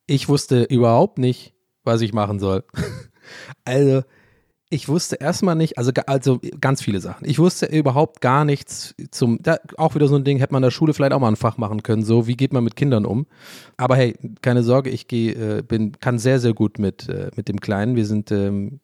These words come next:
der mag mich auch, muss ich, muss ich sagen. Der liebt mich auch. Und, äh, bin in letzter Zeit auch öfter bei meiner Schwester und, ähm, wir spielen zusammen und so und es ist einfach sch-, ist echt schön, auch im Leben für mich gerade so, so, ja, den Kleinen aufwachsen zu sehen und so, der ist jetzt, äh,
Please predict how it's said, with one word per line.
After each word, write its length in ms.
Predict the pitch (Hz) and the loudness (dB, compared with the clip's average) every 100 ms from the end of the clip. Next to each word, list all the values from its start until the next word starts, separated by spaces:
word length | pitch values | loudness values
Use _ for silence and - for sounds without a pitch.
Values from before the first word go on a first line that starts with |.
| _ _ _ - | _ _ _ -6
der 80 | |
mag 180 | 110 151 | -4 0
mich 140 | 143 113 | 0 2
auch, 300 | 113 - - | 0 -2 -8
muss 160 | 117 | -6
ich, 120 | 127 - - _ 143 | -6 -6 -18 _ -12
muss 100 | 127 | -6
ich 60 | |
sagen. 300 | 135 127 180 - _ _ - | -2 -2 -2 -6 _ _ -6
Der 80 | |
liebt 140 | 117 - | -4 -2
mich 120 | 127 | 0
auch. 240 | 120 165 _ - - _ _ | 0 -2 _ -20 -20 _ _
Und, 240 | 107 113 | -4 0
äh, 200 | 117 113 113 | 2 2 2
bin 100 | 120 | 0
in 60 | |
letzter 180 | 131 - | 0 0
Zeit 100 | 123 | 0
auch 100 | 120 | 0
öfter 200 | 123 135 | -2 -2
bei 80 | 120 | 0
meiner 200 | 120 117 | 0 0
Schwester 440 | 131 131 - 127 | 0 -2 0 2
und, 240 | 117 117 117 | 2 0 0
ähm, 580 | 110 110 110 110 113 110 | 2 2 0 0 -2 -2
wir 100 | 117 | -4
spielen 280 | - 123 127 | 0 -2 0
zusammen 360 | 117 117 113 | 0 0 0
und 140 | 110 104 | -4 -2
so 300 | 110 110 98 | 2 2 2
und 220 | 98 101 | -2 -8
es 160 | - | -12
ist 60 | - | -10
einfach 240 | 117 120 | -8 -8
sch-, 280 | - - - | -10 -16 -16
ist 120 | - | -6
echt 180 | 165 - | -4 0
schön, 280 | - 147 160 - - - - _ | 2 2 2 -8 -20 -20 -20 _
auch 160 | 127 127 | -2 0
im 100 | 131 | 4
Leben 380 | 131 131 127 120 | 4 2 -2 -6
für 180 | - | -2
mich 240 | 123 123 - | 0 -2 -2
gerade 300 | 113 117 117 | 0 0 0
so, 420 | 113 113 113 113 | 0 -2 0 -2
so, 360 | 113 113 110 - _ - _ _ _ | -2 -2 -2 -6 _ -20 _ _ _
ja, 180 | 123 147 | 0 2
den 140 | 135 123 | 0 0
Kleinen 280 | 139 135 | 0 2
aufwachsen 420 | 131 135 139 - - | 0 0 -2 -4 -10
zu 120 | 120 | 0
sehen 260 | 123 127 - | 2 2 0
und 120 | 113 | 0
so, 320 | 117 117 113 | 2 4 4
der 140 | 113 | 2
ist 140 | 113 - | 0 -2
jetzt, 280 | 113 - 113 | -6 -6 -2
äh, 300 | 110 110 | 0 2